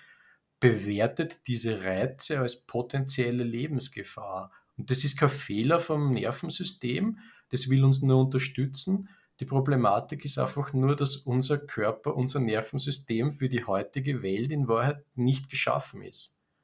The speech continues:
Und dem können wir mit Atemtechniken entgegenwirken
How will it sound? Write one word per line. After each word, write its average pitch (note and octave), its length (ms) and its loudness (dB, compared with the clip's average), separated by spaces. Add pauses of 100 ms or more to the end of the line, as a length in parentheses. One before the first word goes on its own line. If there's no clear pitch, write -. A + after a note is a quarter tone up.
(540)
Und - 320 -4
dem A#2+ 240 2
können D3+ 440 2
wir D3 120 4
mit D3+ 160 2
Atemtechniken C3 920 0
entgegenwirken A#2+ 1080 0